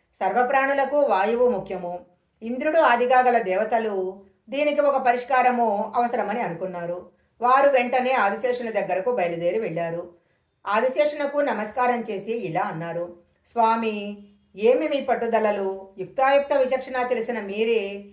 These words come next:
ఈ విధంగా ఇతర ప్రాణులకు భీతి గెలిపే విధంగా వ్యవహరించటం ధర్మం కాదు.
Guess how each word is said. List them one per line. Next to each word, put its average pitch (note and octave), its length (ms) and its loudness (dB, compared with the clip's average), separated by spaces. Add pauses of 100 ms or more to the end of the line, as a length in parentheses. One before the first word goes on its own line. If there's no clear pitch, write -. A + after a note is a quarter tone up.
(220)
ఈ C4+ 140 -2
విధంగా C#4+ 460 2
ఇతర B3+ 260 4
ప్రాణులకు B3+ 520 2
భీతి G#3+ 280 -2
గెలిపే B3 360 2
విధంగా G#3+ 440 0
వ్యవహరించటం G#3+ 680 -2
ధర్మం F3+ 360 -6
కాదు. E3 480 -6